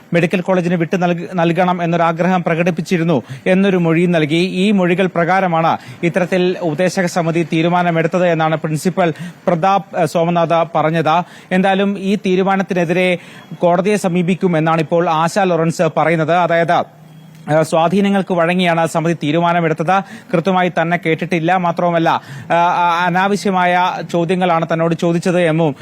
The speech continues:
എന്നും ഇന്ന് ആശ ലോറൻസ് പ്രതികരിക്കുകയും ചെയ്തു. എന്നാൽ അതിനിടെ പ്രിൻസിപ്പൽ കളമശ്ശേരി മെഡിക്കൽ, ആ, കളമശ്ശേരി പോലീസിൽ ഒരു പരാതി നൽകിയിട്ടുണ്ട്. ഈ ഹിയറിംഗിനിടെ, ആ, ആ, ഫോണിൽ, ആ, ആ, ആശ ലോറൻസിന്റെ അഡ്വക്കേറ്റായ കൃഷ്ണരാജ്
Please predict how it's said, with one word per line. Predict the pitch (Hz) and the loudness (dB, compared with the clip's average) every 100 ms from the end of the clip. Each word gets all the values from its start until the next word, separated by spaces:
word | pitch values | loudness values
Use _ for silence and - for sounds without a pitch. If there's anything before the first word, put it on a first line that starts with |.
| 143 180 | -6 0
എന്നും | 175 170 170 | 2 2 0
ഇന്ന് | 165 165 | 0 0
ആശ | 165 156 185 | 2 0 0
ലോറൻസ് | 170 170 165 | 0 0 -2
പ്രതികരിക്കുകയും | 170 160 156 165 156 170 165 | -2 -2 0 0 0 0 -2
ചെയ്തു. | 151 151 180 196 - - | 0 0 0 0 -6 -4
എന്നാൽ | 190 196 196 196 | 0 2 0 -2
അതിനിടെ | 165 175 185 175 180 | -2 0 0 2 0
പ്രിൻസിപ്പൽ | - 170 180 - 180 185 | 0 -2 -2 -2 -2 -2
കളമശ്ശേരി | 175 170 180 190 196 180 | 0 0 0 0 0 0
മെഡിക്കൽ, | 170 165 170 196 - | 0 0 0 -2 -4
ആ, | 147 - 160 160 | -8 -2 0 2
കളമശ്ശേരി | 170 185 196 196 185 175 | 0 0 0 0 0 0
പോലീസിൽ | 180 180 185 190 175 | 0 2 0 0 0
ഒരു | 170 160 | 0 0
പരാതി | 156 165 175 | 0 2 2
നൽകിയിട്ടുണ്ട്. | 170 156 160 156 151 180 190 - - | 0 0 0 0 0 0 -2 -10 -2
ഈ | 190 | 0
ഹിയറിംഗിനിടെ, | 175 185 180 202 202 175 180 180 - - - - | 2 2 2 2 2 2 2 0 -4 -16 -8 0
ആ, | |
ആ, | 170 170 180 180 165 156 | 2 2 2 0 0 0
ഫോണിൽ, | 180 180 196 123 - - - | 0 2 0 -2 -6 -8 0
ആ, | |
ആ, | 170 170 170 165 180 165 170 160 | 2 2 0 0 0 0 0 0
ആശ | 160 196 | -2 0
ലോറൻസിന്റെ | 180 175 170 160 165 180 185 - | 0 0 -2 -4 0 0 0 -2
അഡ്വക്കേറ്റായ | 175 147 180 185 165 165 | -4 -2 -2 0 0 0
കൃഷ്ണരാജ് | 170 160 - 190 175 165 170 | -2 -6 -2 0 2 2 0